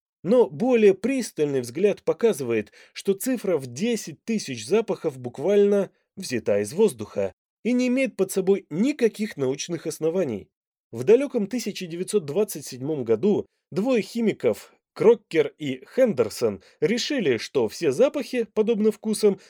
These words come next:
можно классифицировать на основе четырех независимых признаков. Если существуют четыре базовых вкуса – сладкий, кислый, соленый, горький –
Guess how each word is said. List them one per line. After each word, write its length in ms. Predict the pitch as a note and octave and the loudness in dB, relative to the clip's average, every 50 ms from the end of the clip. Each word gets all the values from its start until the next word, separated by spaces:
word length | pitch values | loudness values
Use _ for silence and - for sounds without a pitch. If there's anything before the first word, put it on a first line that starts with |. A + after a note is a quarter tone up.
| _ _ | _ _
можно 360 | A3 D4 D4 B3+ B3 B3+ B3 | 0 0 0 0 0 -2 -2
классифицировать 760 | G#3+ - G3 F#3+ - D#3 D3+ D#3 - C4+ C#4 B3+ A3 G#3+ G#3 - - | -2 -2 -4 -4 -4 -8 -12 -10 -8 -4 -2 2 2 2 2 2 2
на 160 | F3+ A#3+ A#3 | 4 4 4
основе 500 | - E3 D#3 - - A3+ C4 C4 A#3 A3 | 4 2 -2 0 0 -2 0 0 0 -2
четырех 460 | - - C#3 - D3+ F#3 B3 C4 - | -4 -6 -6 -2 0 0 0 0 0
независимых 640 | A3 D#3 B2+ A2+ A2+ A#2+ F3+ - - D#3+ A#2+ - - | -2 -4 -2 -2 -2 -2 -2 -2 -2 -2 -4 -4 -6
признаков. 600 | - A#2+ A2+ G#2+ G#2+ G#2+ G2 - A2 G#2 - - _ _ _ _ _ _ | -6 -6 -6 -4 -4 -6 -4 -2 -2 -2 -2 -6 _ _ _ _ _ _
Если 320 | - F#3 C4 C#4 - A#3 G#3 | -6 -4 -2 -2 -2 -2 -2
существуют 640 | - G3+ F#3 - F#3 - - - D#3 C#3 A2+ - - - | -2 -4 -6 -6 -8 -8 -6 -4 -2 -2 -4 -4 -8 -10
четыре 360 | - F#3 D3 - B2+ A2 G#2 | -8 -8 -4 -2 0 0 2
базовых 440 | F#2+ G#2 G2 F2 G2 F2+ F2+ - - | 2 2 2 2 -2 -8 -12 -16 -20
вкуса – 500 | - - F3+ A3+ A#3+ - C#4+ C4 A#3 - _ _ _ _ _ _ | -10 -6 -4 -4 -2 0 0 -2 -2 -2 _ _ _ _ _ _
сладкий, 580 | - - - D3 A3 C4 C4+ C4 - F3+ E3 C#3 | -6 -2 2 4 6 6 4 4 0 -4 -8 -6
кислый, 380 | - F#3+ A3+ A#3 - F#3+ D3 | -4 -4 -4 -2 -2 -2 -4
соленый, 460 | B2+ - C3 C#3 D#3+ D#3 C3 A2+ G#2 | 0 0 0 2 2 2 2 0 -2
горький – 500 | G2+ C3+ G#3 A3 G3+ - F#3+ F3 D#3 D#3 | 4 6 6 6 6 2 -4 -6 -6 -6